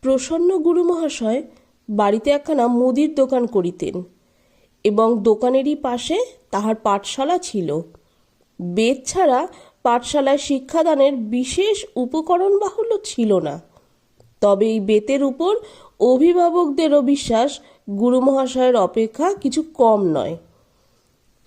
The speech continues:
তাই তাহারা গুরু মহাশয়কেও বলিয়া দিয়াছিলেন, ছেলেদের শুধু পা খোড়া এবং চোখ কানা না হয়, এইটুকু মাত্র নজর রাখিয়া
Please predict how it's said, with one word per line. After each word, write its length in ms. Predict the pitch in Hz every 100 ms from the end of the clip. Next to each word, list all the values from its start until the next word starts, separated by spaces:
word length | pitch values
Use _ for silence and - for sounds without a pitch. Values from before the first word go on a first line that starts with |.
| _ _ _ _ _ _ _ _ _ _ -
তাই 280 | 214 254
তাহারা 520 | 285 330 330 277 220 359 - _ 214 208
গুরু 240 | 262 285
মহাশয়কেও 800 | 311 311 339 - 359 349 403 427
বলিয়া 400 | 320 277 269 240
দিয়াছিলেন, 720 | 220 185 180 - 180 151 165 - _ _ _ _ -
ছেলেদের 460 | - 226 208 233 247
শুধু 440 | - 269 254 359 - -
পা 260 | 240 247 254
খোড়া 420 | - 247 247 359 523 - _ _
এবং 320 | 233 262 427 427 -
চোখ 240 | 311 294 294
কানা 240 | 269 226
না 200 | 208 165
হয়, 300 | 160 - - 160 _ _ _ _ -
এইটুকু 460 | 226 254 294 349 427
মাত্র 340 | 427 415 403
নজর 420 | 339 226 233 254
রাখিয়া 480 | 226 214 - 294 415